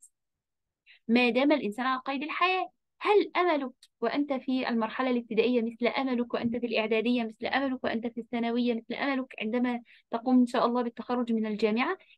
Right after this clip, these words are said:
لا، الأمل متجدد. حسناً،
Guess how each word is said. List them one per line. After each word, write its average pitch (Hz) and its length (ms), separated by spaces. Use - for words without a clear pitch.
لا، 269 440
الأمل 254 320
متجدد. 226 580
حسناً، 294 420